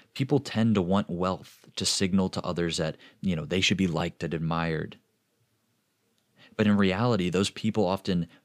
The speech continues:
bypass admiring you because they're thinking about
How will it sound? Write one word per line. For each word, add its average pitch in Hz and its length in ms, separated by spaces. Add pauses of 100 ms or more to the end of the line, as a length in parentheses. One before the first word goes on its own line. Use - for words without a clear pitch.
bypass 90 600
admiring 85 580
you - 300 (1900)
because 101 240
they're 101 100
thinking 104 360
about 82 280